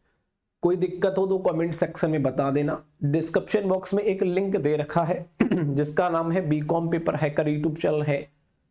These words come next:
देखो बहुत सारे चैनल दे रखे हैं डिस्क्रिप्शन बॉक्स में। बीकॉम Paper Hacker को subscribe कर लेना, वहाँ पे आपको बीकॉम की ही वीडियो मिलेंगी, बाकी कोई और नहीं मिलेंगी। तो चैनल को subscribe कर लेंगे और दोस्तों को share कर देंगे। मिलते हैं next video में,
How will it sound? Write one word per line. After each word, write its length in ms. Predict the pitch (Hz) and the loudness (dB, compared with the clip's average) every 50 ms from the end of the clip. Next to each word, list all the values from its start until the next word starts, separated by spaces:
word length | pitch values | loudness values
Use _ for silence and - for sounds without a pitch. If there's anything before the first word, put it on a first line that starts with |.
| - 143 | -2 0
देखो 260 | 147 147 147 196 180 | 0 0 2 0 0
बहुत 240 | 180 156 143 156 151 | 0 0 0 0 0
सारे 200 | - 170 165 185 | 0 0 0 0
चैनल 340 | 175 - 170 156 160 165 160 | 0 0 0 2 2 0 2
दे 140 | 143 139 | 2 2
रखे 240 | 135 139 139 - 151 | 2 0 0 0 0
हैं 160 | 147 156 156 | 0 2 2
डिस्क्रिप्शन 500 | 151 147 151 - 156 151 - - 170 156 | 0 0 0 -2 -2 -2 0 -2 0 2
बॉक्स 260 | 151 147 139 - - 160 | 2 0 0 -2 -2 -2
में। 200 | 165 165 139 143 | -2 0 2 2
बीकॉम 400 | 160 165 165 170 180 185 180 175 | 2 2 2 0 0 0 0 -2
Paper 240 | 180 180 - 185 | -2 0 0 0
Hacker 280 | 160 160 160 160 175 170 | 0 0 0 0 0 0
को 120 | 170 175 | 0 -2
subscribe 520 | 165 - 156 143 - - 160 151 151 151 151 | 0 0 -2 -2 0 0 0 0 0 0 0
कर 100 | 156 139 | 0 0
लेना, 280 | 131 131 135 143 160 - - - - - - - _ - 139 | 2 0 0 0 -2 -4 -8 -20 -20 -20 -20 -18 _ -2 0
वहाँ 360 | 135 156 147 160 170 180 180 196 | 0 2 2 2 0 0 2 0
पे 100 | 196 196 | 0 0
आपको 300 | 180 180 - - 208 185 | 0 -2 0 0 0 2
बीकॉम 480 | 151 151 160 151 156 175 175 180 190 | 2 0 0 0 0 0 0 0 0
की 100 | 190 196 | 0 0
ही 120 | 180 185 185 | 0 0 0
वीडियो 360 | 165 156 147 147 151 156 143 | 0 0 0 2 0 0 0
मिलेंगी, 380 | 135 135 135 135 139 151 165 | 0 0 0 0 0 0 0
बाकी 340 | 165 156 143 139 139 - 165 | 0 0 0 0 0 -2 -4
कोई 220 | 156 160 160 156 147 - - | -2 0 0 -2 -2 0 0
और 220 | 143 147 147 143 | 0 0 0 0
नहीं 220 | 139 131 120 131 135 | 0 -2 0 0 0
मिलेंगी। 400 | 131 135 135 139 139 139 147 - - _ - - - - - - - | 0 2 0 0 0 -2 -4 -6 -8 _ -20 -20 -20 -20 -20 -10 -2
तो 80 | - 170 | -2 -2
चैनल 280 | 160 - 175 147 147 156 | 2 2 2 2 2 0
को 120 | 156 180 | 0 -2
subscribe 520 | - - 151 - - - 160 151 151 165 | 0 0 -4 -4 -2 0 0 0 0 -2
कर 180 | 151 - 170 156 | -2 0 0 0
लेंगे 280 | 156 151 160 160 160 175 | 2 0 0 0 0 0
और 220 | - - 160 160 | 0 0 0 0
दोस्तों 360 | 143 147 147 147 - - 160 | 0 -2 -2 -2 0 -2 0
को 120 | 160 160 147 | 0 0 -2
share 240 | - 139 131 127 | 0 -2 -2 -2
कर 140 | 123 127 135 | 0 0 0
देंगे। 380 | 131 123 131 131 135 139 143 139 139 - _ _ _ - - - _ _ _ _ - | 0 2 0 0 0 0 0 -2 -4 -8 _ _ _ -20 -20 -20 _ _ _ _ -2
मिलते 340 | 131 131 143 147 151 151 175 | 0 2 2 0 0 0 0
हैं 160 | 170 185 196 | 0 0 0
next 340 | 190 170 170 165 170 - - | 0 0 0 -2 -2 -2 -2
video 400 | 175 160 156 156 147 151 160 165 | 0 2 2 0 2 0 0 2
में, 220 | 165 165 170 165 | 0 0 -2 -4